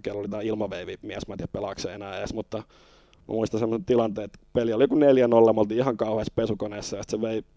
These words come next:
Kosolan Jussi, lui mut puikot, ja veti ilmaveivi viiteen nolla, ja sit mä olin silleen, että, että, että, niinku, että pääsispä himaan täältä nyt tosi nopeasti, että se oli vähän semmonen, että mä niinku tänäkin päivänä muistan, me istuttiin siinä penkin, mä muistan, olisiko ollut Henkka Lehtonen tai joku silleen, niinku, että, että, että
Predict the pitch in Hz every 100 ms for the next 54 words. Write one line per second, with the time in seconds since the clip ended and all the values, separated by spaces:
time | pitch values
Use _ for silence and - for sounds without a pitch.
0 | - _ _ _ 135 127 117 107 113 110
1 | 113 104 117 120 107 - 139 127 113 107
2 | 107 - - - - - 113 110 117 139
3 | 117 113 127 123 117 117 117 110 104 104
4 | 101 101 101 104 104 98 101 101 _ -
5 | - - 196 127 120 - - 123 117 117
6 | 110 120 117 107 117 113 110 135 131 117
7 | 117 120 - 117 127 123 131 127 131 123
8 | 120 120 - - - - - 120 127 160
9 | 143 131 - 147 135 120 117 123 120 110
10 | 113 110 - 113 110 110 123 113 107 104
11 | 107 107 107 113 110 120 117 123 110 -
12 | 104 110 - 113 104 113 110 113 113 104
13 | 98 101 - - - - -